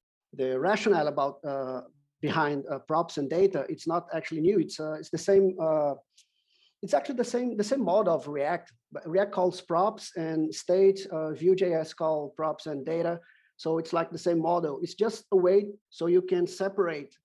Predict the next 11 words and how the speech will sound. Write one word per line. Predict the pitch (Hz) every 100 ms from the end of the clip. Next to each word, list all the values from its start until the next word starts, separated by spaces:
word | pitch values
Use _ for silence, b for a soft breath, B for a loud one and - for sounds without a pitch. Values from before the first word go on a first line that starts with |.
| _
things | 202 220 175
that | 170 170
should | - 190 180 160
be | 160 156
in | 160
the | 143
public, | - 135 165 185 185 - -
uh, | 165 165 160 160
A | 165
P | 214
I. | 214 233